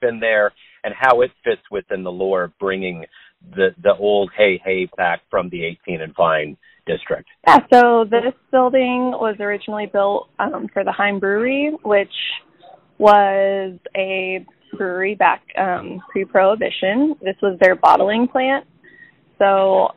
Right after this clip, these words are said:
Speaker 2: upstairs, you'll see the beautiful hardwood floors. These are the original hardwood floors built in eighteen ninety-nine.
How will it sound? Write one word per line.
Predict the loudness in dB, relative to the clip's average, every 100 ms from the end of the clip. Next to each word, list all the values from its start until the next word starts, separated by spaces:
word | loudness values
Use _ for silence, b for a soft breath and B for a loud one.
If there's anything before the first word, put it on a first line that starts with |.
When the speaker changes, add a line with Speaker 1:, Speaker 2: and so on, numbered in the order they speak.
| -10 2 2
Speaker 2:
upstairs, | 2 0 0 2
you'll | -2 -2
see | -2
the | 0 2 0 -2
beautiful | -4 0 2
hardwood | 4 2 0 -4 2
floors. | 4 6 4
These | -4 -6
are | -6 -6 -8 -6
the | -4
original | 0 -2 0 0 2 0 -2 0
hardwood | 0 0 -6 -2
floors | 4 4 4 0
built | -2 0
in | -4 -4 -6
eighteen | -8 -10 -10 -8 -2
ninety-nine. | 0 0 0 2 2 2 -2